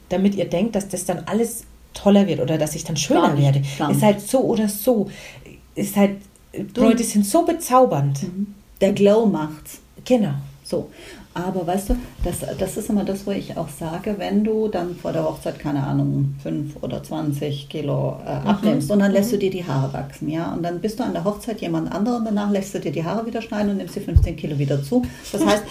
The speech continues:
Speaker 2: du hast dann eine
Speaker 1: <laughs> Ja.
Speaker 2: Momentaufnahme
Speaker 1: Ja.
Speaker 2: in deinem Leben,
Speaker 1: Ja.
Speaker 2: wie du f-, eigentlich nur in diesen zwei Wochen ausgesehen hast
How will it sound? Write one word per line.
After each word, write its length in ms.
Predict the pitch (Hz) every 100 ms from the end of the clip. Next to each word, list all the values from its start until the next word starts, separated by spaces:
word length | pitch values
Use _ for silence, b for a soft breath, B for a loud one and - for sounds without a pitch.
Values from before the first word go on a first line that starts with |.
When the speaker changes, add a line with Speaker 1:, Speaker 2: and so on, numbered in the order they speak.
| B
Speaker 2:
du 140 | 226 214
hast 220 | 226 -
dann 100 | 330
eine 220 | 190 190
Speaker 1:
<laughs> 0 |
Ja. 40 | 180
Speaker 2:
Momentaufnahme 920 | 160 - 254 - 180 - 190 190 180
Speaker 1:
Ja. 40 |
Speaker 2:
in 80 | 190
deinem 300 | 170 147 151
Leben, 380 | 151 170 403 254
Speaker 1:
Ja. 180 | 254 - - 208 196 226 202
Speaker 2:
wie 300 | 208 196 226
du 140 | 214 202
f-, 240 | - - -
eigentlich 480 | 196 202 226 247 247
nur 400 | 196 190 220 -
in 140 | 214
diesen 480 | 202 202 208 202 -
zwei 200 | - 196
Wochen 220 | - 208
ausgesehen 640 | - 165 - 226 220 226 240
hast 240 | 285